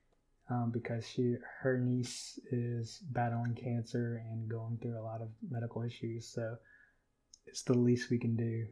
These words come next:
Uh, she's always there for us. Don't forget to check the Instagram, follow us, friends underscore of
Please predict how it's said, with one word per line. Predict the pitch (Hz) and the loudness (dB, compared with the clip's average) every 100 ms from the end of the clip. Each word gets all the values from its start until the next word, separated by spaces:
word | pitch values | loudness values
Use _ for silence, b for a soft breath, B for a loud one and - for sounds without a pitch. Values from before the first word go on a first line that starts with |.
| - 120 | -8 -8
Uh, | 113 | -6
she's | - 117 113 | -2 -2 0
always | 110 110 104 | -2 -4 -2
there | 117 110 | -2 -2
for | 110 113 110 | -2 -4 -4
us. | 110 117 - - _ _ _ _ _ - | -4 -6 -10 -20 _ _ _ _ _ 6
Don't | 147 151 | 6 8
forget | 160 170 170 - | 10 10 10 2
to | - 165 165 165 165 170 165 | 6 8 10 10 10 8 6
check | - 175 170 - | 8 8 10 10
the | |
Instagram, | 160 170 - 160 160 156 160 156 143 - - _ _ _ - | 10 10 8 10 12 12 12 12 8 2 -20 _ _ _ 12
follow | 143 147 143 | 12 12 12
us, | 147 151 - - - - - | 12 12 8 2 -6 -18 6
friends | - 147 147 147 135 - 135 | 12 12 12 12 8 4 6
underscore | 131 131 - 139 131 123 | 8 8 6 8 8 8
of | 123 123 127 | 6 6 4